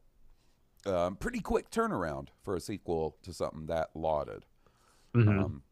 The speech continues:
Speaker 1: can't wait to see what, what they do with that, though, because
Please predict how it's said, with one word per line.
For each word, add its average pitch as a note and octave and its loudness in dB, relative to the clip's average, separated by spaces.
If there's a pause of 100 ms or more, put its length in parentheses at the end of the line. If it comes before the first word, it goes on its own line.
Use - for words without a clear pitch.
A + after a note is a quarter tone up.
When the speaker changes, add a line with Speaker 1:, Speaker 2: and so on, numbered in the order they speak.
(100)
Speaker 1:
can't C3+ -2
wait G#2+ 2
to F#2+ -8
see G2 -6
what, E2+ 0 (200)
what E2+ -2
they E2 0
do D#2+ -4
with D2+ -4
that, A#1 0
though, C#2+ -2
because D#2 0